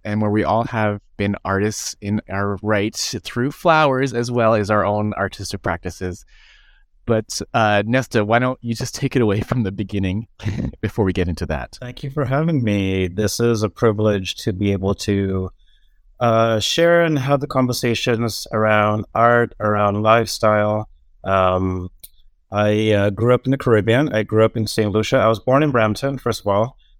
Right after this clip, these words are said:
Speaker 2: And, uh, at the age of two, my parents migrated to Dominica, uh, in the Caribbean.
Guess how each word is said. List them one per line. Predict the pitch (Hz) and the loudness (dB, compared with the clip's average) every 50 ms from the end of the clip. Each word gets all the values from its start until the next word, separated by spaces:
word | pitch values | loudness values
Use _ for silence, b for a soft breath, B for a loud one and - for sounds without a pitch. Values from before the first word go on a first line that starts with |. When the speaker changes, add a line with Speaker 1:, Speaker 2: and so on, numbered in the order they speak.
| - - - | -20 -14 -6
Speaker 2:
And, | 95 98 101 101 101 98 101 | -2 0 2 2 2 2 4
uh, | 101 101 101 101 104 92 101 | 4 4 4 4 2 2 -2
at | - | -4
the | - 113 113 | -2 0 0
age | 110 104 | 0 0
of | 123 107 - | 0 -2 -4
two, | - - - 120 117 113 110 104 107 104 104 - - | -6 -4 -2 0 2 2 2 2 2 0 -2 -2 -2
my | 110 110 104 104 101 101 | 0 2 2 2 0 -2
parents | - - 120 113 110 110 110 104 - - | -2 0 0 2 2 2 2 0 -2 -2
migrated | 110 107 107 95 - 98 101 90 104 92 - - | 0 0 0 0 0 0 2 2 2 0 -2 -6
to | - - 113 110 107 | -8 -4 -2 -2 0
Dominica, | 98 104 107 101 101 101 104 110 113 - - 110 92 95 98 - _ _ _ _ _ _ _ _ _ - 104 | 0 2 2 2 2 2 0 0 0 0 0 0 0 0 -2 -4 _ _ _ _ _ _ _ _ _ -4 0
uh, | 104 98 92 76 | 2 2 2 2
in | 104 120 | 0 0
the | 107 - | -2 -2
Caribbean. | - - 117 117 104 107 98 95 95 98 107 | -2 0 0 2 2 2 2 2 2 0 -2